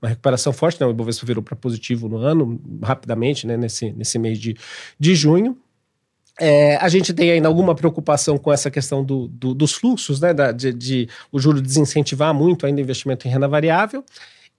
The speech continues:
E temos uma preocupação, ah, também com o que pode acontecer com, ah, com as bolsas globais, né? A gente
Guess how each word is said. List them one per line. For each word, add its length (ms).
E 160
temos 280
uma 140
preocupação, 760
ah, 520
também 380
com 280
o 40
que 140
pode 220
acontecer 500
com, 480
ah, 840
com 140
as 100
bolsas 300
globais, 720
né? 140
A 40
gente 300